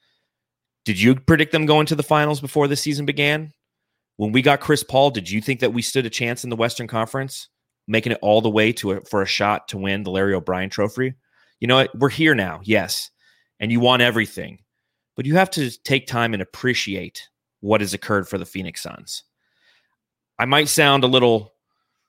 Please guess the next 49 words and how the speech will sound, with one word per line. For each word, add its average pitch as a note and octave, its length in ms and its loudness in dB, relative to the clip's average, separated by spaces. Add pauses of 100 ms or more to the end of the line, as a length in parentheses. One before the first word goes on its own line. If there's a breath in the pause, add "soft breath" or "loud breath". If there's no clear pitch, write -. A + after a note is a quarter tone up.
(320)
weird A2 440 0
when A2 100 -4
I G#2 60 -2
say G2+ 240 -2
this. G#2 160 -4
I C#3+ 40 -2
won't C#3 120 -6
say G2 140 -6
weird, F#2 300 -6
but G#2 100 -8
just A2+ 200 -10
off. G#2 320 0
Has D3+ 320 0
anyone G#3+ 160 0
here F3+ 120 2
ever D#3+ 120 2
seen C#3+ 200 -2
The G2+ 60 -2
Music G2 380 -4
Man? A#2 360 -2 (340)
Henry C#3 300 2
Hill B2 440 4 (200)
goes A2 160 0
to G2+ 100 -6
River G#2+ 180 0
City, G#2+ 260 -2
Iowa. A2 440 0 (960)
When A#2 100 -8
Henry F3 260 0
Hill C#3 220 4
went A#2+ 160 -2
to G#2+ 100 -4
River A2 260 -4
City, G#2 300 -4
Iowa, G2 400 0
trying B2+ 300 -2
to A2+ 40 -2
sell A2+ 220 2
boys' G#2+ 440 2
bands, F#2 600 -4 (560 soft breath)
not D#3+ 200 2
a - 20 2
lot D#3+ 160 4
of C#3+ 60 0
the B2 60 -4
people G#2+ 520 0 (240)
in B2 160 0
that G#2+ 180 -2
city F#2+ 540 -4